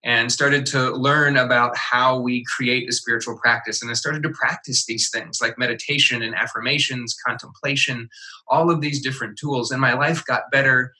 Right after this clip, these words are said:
and better and better. Over time,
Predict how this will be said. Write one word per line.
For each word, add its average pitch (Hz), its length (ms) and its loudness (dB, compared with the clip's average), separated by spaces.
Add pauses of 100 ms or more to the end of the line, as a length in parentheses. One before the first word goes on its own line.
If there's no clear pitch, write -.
(180)
and 123 100 -4
better 117 320 2
and 110 200 -10
better. 117 280 -8 (600)
Over 127 200 0
time, 131 800 -2